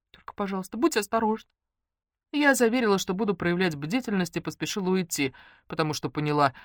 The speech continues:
ещё минута промедления, и Ленку придётся брать с собой. Брать её с собой не хотелось по простой причине. Она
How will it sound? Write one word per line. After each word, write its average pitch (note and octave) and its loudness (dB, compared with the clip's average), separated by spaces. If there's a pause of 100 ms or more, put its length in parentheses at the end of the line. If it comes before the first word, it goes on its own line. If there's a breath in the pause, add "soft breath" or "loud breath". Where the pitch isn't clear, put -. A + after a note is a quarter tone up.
(100)
ещё D#3+ -2
минута D3+ -2
промедления, B3+ 6
и - 6
Ленку B3 2
придётся E3+ 0
брать D#3 4
с - 0
собой. C#3+ 0 (600)
Брать C#3+ -4
её C3+ -4
с - -4
собой C3+ -4
не C3+ -6
хотелось C4 -2
по E3 -6
простой D3 -4
причине. C#3 -4 (300)
Она B2+ -6